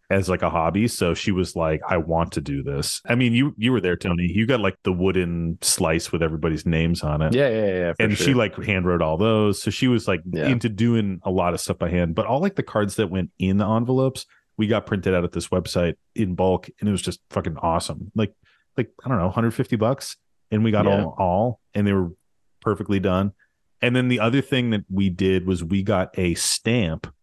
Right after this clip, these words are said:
Speaker 1: So you can get, like, a custom rubber stamp, and we got that with our name and our address on it. So for, like, putting the name on the envelope on the back,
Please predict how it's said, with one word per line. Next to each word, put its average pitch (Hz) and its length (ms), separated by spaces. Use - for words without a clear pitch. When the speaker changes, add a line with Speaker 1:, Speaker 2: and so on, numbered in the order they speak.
Speaker 1:
So - 120
you 113 40
can 113 160
get, 110 180
like, 113 160
a 101 60
custom - 580
rubber 90 240
stamp, 85 500
and 107 120
we 107 80
got 92 300
that 95 260
with 92 120
our 85 320
name 90 380
and 85 80
our 82 100
address 85 460
on 80 160
it. 78 160
So 104 180
for, 98 280
like, 90 280
putting 120 260
the 98 80
name 92 280
on 95 80
the 87 80
envelope 92 420
on 92 100
the 80 60
back, 80 400